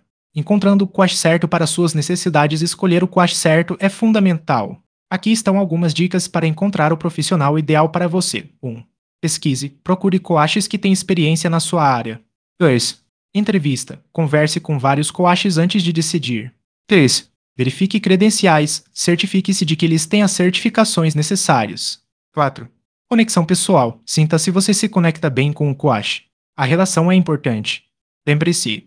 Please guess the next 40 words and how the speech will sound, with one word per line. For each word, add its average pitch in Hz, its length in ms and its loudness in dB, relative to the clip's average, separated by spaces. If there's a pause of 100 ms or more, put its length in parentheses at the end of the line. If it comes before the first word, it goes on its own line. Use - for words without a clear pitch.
(120)
o 147 60 -8
coaching 180 360 0
pode 175 320 0
ser 180 200 0
uma 175 160 0
ferramenta 165 500 0
poderosa 160 480 0
na 165 80 0
sua 190 240 0
jornada 160 400 0
como 175 180 -2
empreendedor. 139 800 -2 (320)
Não 170 180 6
hesite 175 300 2
em 214 60 6
investir 190 360 2
em 190 80 6
você 175 300 2
mesmo 131 420 0
e 170 60 0
em 160 60 4
sua 139 240 0
carreira. 120 560 -2 (340)
Planejamento 180 540 2
de 190 100 -2
carreira. 135 580 -2 (200)
Passos 160 340 -2
para 180 180 -2
o 170 40 -4
crescimento 170 640 -2
profissional. 190 640 -4
Criando 180 360 0
um 170 80 0
plano 170 360 0
de 180 100 -4
carreira 147 400 0
personalizado 185 800 0
para 185 200 -2
crescer 180 380 0
profissionalmente, 151 960 -4